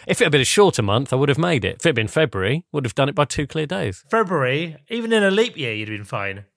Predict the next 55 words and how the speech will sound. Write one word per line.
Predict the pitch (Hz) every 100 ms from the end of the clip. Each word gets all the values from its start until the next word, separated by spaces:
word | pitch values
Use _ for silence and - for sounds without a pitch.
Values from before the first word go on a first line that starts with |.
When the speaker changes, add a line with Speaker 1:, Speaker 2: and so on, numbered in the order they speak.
| _ _ -
Speaker 1:
Yeah. | 135 156 131 85 _ _ _ _
Speaker 2:
I've | - 208
done | 220 202
it | 143 - _ -
quite | - 302 190
a |
bit, | 208
and | 208 285
not | 415
really | 302
formally | - 247 233 196 180
as |
a | 151
sort | 175 131
of, |
"This | 147 120
is | 143
a |
dry | 139 151 135
January" | 147 139 123
thing, | 107 101
but | 127
I've, | 135 - - _ - - - -
and | 208
not | 220
necessarily | 185 165 180
always | 180 180 156
in | 170
January, | 139 180 160 120 101
but | 151
I |
have | 180 139
gone, | 156 143
"Do | 147
you | 151
know |
what? | 131
I'm | 120
gonna | 135
have | 127
a | 117
bit | 120
of | -
time | 131 123 117 135 _ -
off | 127 -
the | -
booze." | 98 85 85 98 - - _ _ _ _
And, | 294
like, | 240 -
sometimes | 269 226 175
up | 175 170
to, |
like, | 160 123
four | - 165 135
months | 156 139 104 - - -